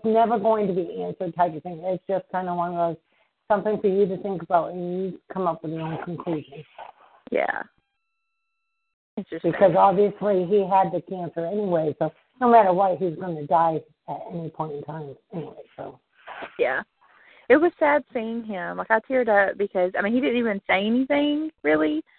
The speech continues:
Speaker 2: I don't even think he said anything. But he had tears in his eyes and everything, and I was just like, "This is breaking my heart." 'Cause,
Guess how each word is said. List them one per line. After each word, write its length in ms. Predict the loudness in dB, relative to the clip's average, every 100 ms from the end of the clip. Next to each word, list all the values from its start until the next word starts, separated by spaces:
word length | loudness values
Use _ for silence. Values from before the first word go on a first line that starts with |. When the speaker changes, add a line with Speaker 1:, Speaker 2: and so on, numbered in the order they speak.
| _ _ 2
Speaker 2:
I 60 |
don't 80 | 4
even 140 | 4 0
think 160 | -4
he 80 | -2
said 160 | 2 2
anything. 480 | 0 -4 -6 -12 -12 _ _ _ 6
But 220 | 8 8 2
he 120 | -2
had 220 | -2 -2
tears 320 | 0 2 2
in 80 | -2
his 160 | -2 4
eyes 240 | 6 6
and 100 | 0
everything, 280 | -8 -8 -6
and 80 | -4
I 60 |
was 60 | -6 -6
just 140 | 2 6
like, 280 | 6 4 _ _ _ _
"This 120 | -16 -12
is 120 | -12 0
breaking 380 | 0 0 -4
my 220 | 0 2 4
heart." 640 | 4 2 0 0 -2 -6 _ _ _
'Cause, 140 | -18